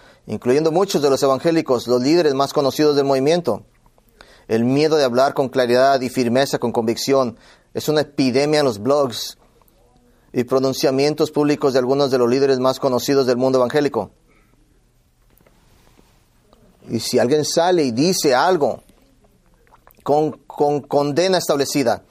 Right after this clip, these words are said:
especialmente si está criticando una mala idea que alguien haya desatado en las discusiones evangélicas,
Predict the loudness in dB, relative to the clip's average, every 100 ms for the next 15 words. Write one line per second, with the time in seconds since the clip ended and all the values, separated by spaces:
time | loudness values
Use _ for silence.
0 | -20 -20 -12 -4 0 2 0 -2 -2 -2
1 | -2 -2 -2 0 0 2 2 2 0 0
2 | 0 0 2 2 2 2 0 2 2 2
3 | 2 2 0 -2 0 0 0 -2 -4 -6
4 | -2 -2 0 -2 0 0 0 -4